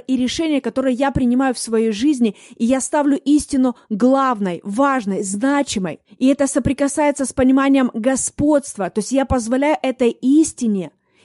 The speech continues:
истине Слова Божьего господствовать в моей жизни, а себя я ставлю в позицию подчинения,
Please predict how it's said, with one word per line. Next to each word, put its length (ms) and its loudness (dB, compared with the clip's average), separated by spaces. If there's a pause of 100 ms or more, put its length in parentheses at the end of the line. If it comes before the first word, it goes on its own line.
истине 440 4
Слова 380 0
Божьего 380 0
господствовать 880 -2
в 20 -8
моей 300 0
жизни, 360 -2 (260)
а 160 -2
себя 400 0
я 180 0
ставлю 340 0
в 100 -10
позицию 600 0
подчинения, 1080 0